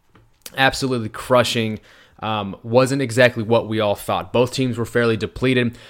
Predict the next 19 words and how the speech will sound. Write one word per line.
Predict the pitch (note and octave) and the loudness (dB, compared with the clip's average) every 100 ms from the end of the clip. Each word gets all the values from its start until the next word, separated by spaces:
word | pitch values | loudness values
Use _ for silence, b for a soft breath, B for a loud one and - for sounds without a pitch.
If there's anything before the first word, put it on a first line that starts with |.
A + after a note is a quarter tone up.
| B | B
The | - | -4
Chargers | - B2 A#2 | 4 4 4
obviously | A2+ A2 A2 A2+ | 2 0 0 -2
are | G#2+ | 0
missing | A2 G#2+ G2+ | -2 -4 -4
their | G#2+ | -4
fair | - A2+ A2 | -4 -2 -2
share | - A2+ G#2+ | -2 -2 0
of | G2 F#2 - | -2 -8 -2
players. | B2 A#2+ A#2 A2+ | 0 2 0 -4
The | G#2 | -8
Detroit | G2+ G2 - G#2+ | -8 -8 -6 -8
Lions | G2+ G#2+ G#2+ G#2+ F#2+ | -6 -2 -2 -2 -4
were | G2+ | -6
missing | G#2 G2+ G2+ | -6 -6 -8
a | F#2+ | -8
couple | G#2+ G2 F2+ | -8 -6 -6
as | G2+ F#2 | -6 -4
well. | A2 B2 A#2+ | 2 2 2